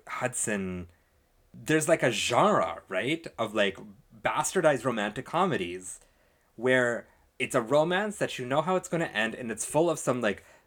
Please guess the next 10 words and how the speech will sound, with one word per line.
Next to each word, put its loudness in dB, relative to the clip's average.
dime 6
pieces, -4
like, -2
dime 4
scenes -2
that 0
are 0
just -8
kinda, -2
like, 2